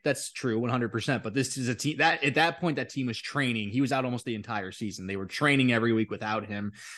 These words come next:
They were accustomed not having it in there. The football was a bit different than it has been this year, where Kevin's just putting it on a platter for Erling Haaland and he's tapping it in to the net,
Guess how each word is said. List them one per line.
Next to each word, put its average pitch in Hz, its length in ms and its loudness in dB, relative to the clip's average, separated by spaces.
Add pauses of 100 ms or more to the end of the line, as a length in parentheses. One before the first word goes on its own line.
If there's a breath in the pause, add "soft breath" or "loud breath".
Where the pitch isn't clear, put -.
(120)
They 117 100 6
were 107 80 4
accustomed 135 440 4
not 110 140 2
having 107 300 0
it 104 60 -2
in 104 120 -4
there. 104 140 -2
The 98 80 -6
football 113 400 2
was 104 120 4
a 104 60 -2
bit 101 280 -4
different 123 340 2
than 117 120 2
it 107 120 2
has 107 160 2
been 104 160 -2
this 107 220 -4
year, 120 240 4
where 101 240 0 (480 loud breath)
Kevin's 127 280 6
just - 160 -2
putting 120 200 4
it 110 40 4
on 104 120 2
a 98 80 -2
platter 113 340 2
for 104 220 -2
Erling 101 200 -4
Haaland 107 280 -2
and 95 100 -8
he's 95 160 -8
tapping 104 400 -2
it 98 100 -6
in 98 360 -2
to 117 100 -2
the 101 120 -2
net, 104 260 -2